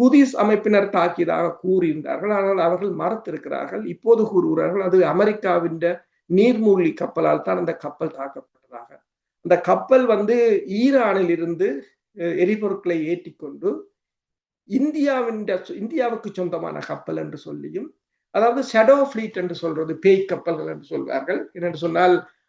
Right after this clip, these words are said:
அஹ், வேறு நாடுகளில் பதிவு செய்துவிட்டு, இந்த தடை உள்ள நாடுகள் வேறு நாடுகளில் பதிவு செய்துவிட்டு ஓடுவது, அவ்வாறான ஒரு கப்பலாகத்தான் இருக்கலாம் என்றும் கூறப்படுகின்றது. அப்ப ஏதோ ஒரு வகையில்,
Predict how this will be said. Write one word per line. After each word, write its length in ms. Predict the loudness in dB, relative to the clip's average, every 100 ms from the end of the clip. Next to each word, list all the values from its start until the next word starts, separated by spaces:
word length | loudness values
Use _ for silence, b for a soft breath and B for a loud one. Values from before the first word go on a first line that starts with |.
| _ -2
அஹ், 380 | 0 0 0 4
வேறு 280 | 6 6 4
நாடுகளில் 680 | 2 2 0 2 2 0 -2
பதிவு 300 | -4 -2 -6
செய்துவிட்டு, 880 | -6 -6 -6 -10 -4 2 2 2 -2
இந்த 160 | -4
தடை 640 | -4 -2 2 4 2 -6 _ -12
உள்ள 240 | -6 -2
நாடுகள் 540 | 0 0 0 -2 -4 0
வேறு 280 | 2 4 2
நாடுகளில் 540 | -2 -2 -2 -6 -8
பதிவு 260 | -8 -8 -8
செய்துவிட்டு 580 | -8 -6 -8 -4 0
ஓடுவது, 540 | 2 0 -2 -8 -12 -20 _ _ 0
அவ்வாறான 520 | 2 6 6 6 4 4
ஒரு 140 | 0
கப்பலாகத்தான் 760 | -2 -2 0 0 -2 -8 -6 -6
இருக்கலாம் 440 | -8 -6 -4 -4
என்றும் 280 | -4 -6 -8
கூறப்படுகின்றது. 760 | -8 -12 -12 -18 -20 _ _ -20
அப்ப 460 | -6 -4 -4 0 4
ஏதோ 180 | 4
ஒரு 200 | 4 2
வகையில், 640 | 2 2 2 2 0 -2